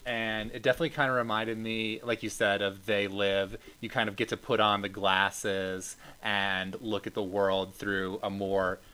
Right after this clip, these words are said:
I guess, it, it gives people maybe a class analysis that they wouldn't get elsewhere, or think about things in their own world differently, just by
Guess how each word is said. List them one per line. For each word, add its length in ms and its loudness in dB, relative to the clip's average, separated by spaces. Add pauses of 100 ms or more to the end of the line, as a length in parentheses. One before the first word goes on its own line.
(180)
I 80 0
guess, 320 -2 (540)
it, 580 4
it 80 0
gives 220 4
people 320 4
maybe 220 2
a 60 4
class 400 2
analysis 640 0
that 160 -8
they 140 2
wouldn't 340 -4
get 320 0
elsewhere, 580 0
or 140 0
think 240 -4
about 300 2
things 200 -6
in 80 -4
their 140 0
own 220 0
world 240 0
differently, 640 -4 (340)
just 160 -2
by 160 6